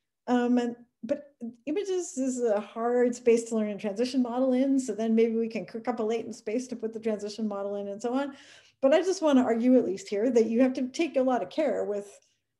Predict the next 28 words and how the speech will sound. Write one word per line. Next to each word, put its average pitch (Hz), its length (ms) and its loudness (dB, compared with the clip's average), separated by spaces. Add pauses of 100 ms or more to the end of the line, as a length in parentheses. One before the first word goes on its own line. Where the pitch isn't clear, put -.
(500)
uh, 196 440 -2
a 226 80 0
good 262 300 0
kind 320 180 -2
of 262 100 2
abstraction 254 1080 -4 (540)
so 302 440 2
that 220 520 0 (200)
if 240 160 -2
you're 254 100 2
gonna 240 180 4
do 214 120 2
planning 214 380 0
online, 185 720 -4 (720)
uh, 185 340 -6 (140)
it's, - 480 -4
it's, - 440 -10 (340)
it's, - 240 -12 (160)
it's 196 160 -10
effective 202 580 0
and 180 200 -8
efficient. - 500 -14 (600)
And 220 120 0
I'll 208 100 0
talk 160 260 -12
more - 140 -16
about - 220 -20
that. - 100 -20